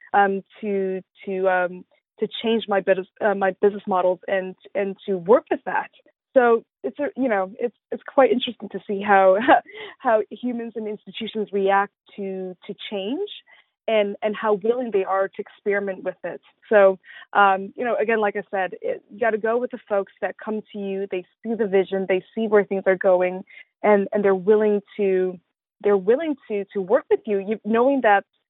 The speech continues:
um, they accept that their, their, maybe their jobs or their roles will become disintermediated, or that it will change, and they're willing to engage in that change.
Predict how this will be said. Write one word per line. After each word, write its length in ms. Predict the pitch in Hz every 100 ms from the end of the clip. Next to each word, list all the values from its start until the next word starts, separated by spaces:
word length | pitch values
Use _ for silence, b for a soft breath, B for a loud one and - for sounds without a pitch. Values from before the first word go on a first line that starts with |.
| _ -
um, 140 | 214
they 80 | 214
accept 360 | 220 - 302 -
that 180 | 226 196 -
their, 180 | 208 190
their, 160 | 214 202 202
maybe 240 | 220 208
their 160 | 202 190
jobs 380 | 208 202 196 - -
or 160 | 208
their 120 | 196 196
roles 340 | 190 214 208 208
will 80 |
become 340 | 190 196 - 196
disintermediated, 1200 | 202 - 208 202 196 208 339 302 190 190 - 233 - B B 226
or 100 | 233
that 160 | 226
it 60 | -
will 180 | 208 202 -
change, 380 | 403 - 185 - - - b b
and 160 | 226 214
they're 100 | 208
willing 380 | 185 240 240 226 -
to 120 | 220
engage 440 | 208 202 214 233
in 120 | 202
that 180 | 190 -
change. 380 | - 208 - -